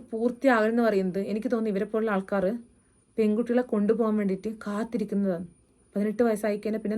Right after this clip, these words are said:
നിയമം പോലും സപ്പോർട്ട് ചെയ്യുമല്ലോ. ഇനി ഇവിടെ ഇതിന് മുന്നേ തന്നെ ഞാൻ പറഞ്ഞൊരു കമന്റ് ഉണ്ട്, സ്നേഹിക്കുന്നവർ ഒരുമിച്ച് സ്നേഹിച്ചോട്ടെ എന്നൊക്കെ പറഞ്ഞുകൊണ്ട് ഒരുപാട്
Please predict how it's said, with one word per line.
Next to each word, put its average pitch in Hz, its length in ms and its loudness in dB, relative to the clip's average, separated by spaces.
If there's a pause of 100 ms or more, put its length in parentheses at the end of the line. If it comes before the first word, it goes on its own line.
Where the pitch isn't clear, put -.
നിയമം 208 360 2
പോലും 240 220 4
സപ്പോർട്ട് 202 320 -2
ചെയ്യുമല്ലോ. 151 260 0 (1160)
ഇനി 226 180 0 (720)
ഇവിടെ 208 260 2 (560)
ഇതിന് 196 200 0
മുന്നേ 214 240 0
തന്നെ 226 180 0
ഞാൻ 214 140 -2
പറഞ്ഞൊരു 214 340 0
കമന്റ് 185 300 0
ഉണ്ട്, 170 120 -4 (1000)
സ്നേഹിക്കുന്നവർ 226 600 2
ഒരുമിച്ച് 202 320 0
സ്നേഹിച്ചോട്ടെ 202 400 -2
എന്നൊക്കെ 202 240 -4
പറഞ്ഞുകൊണ്ട് 196 360 0
ഒരുപാട് 196 260 0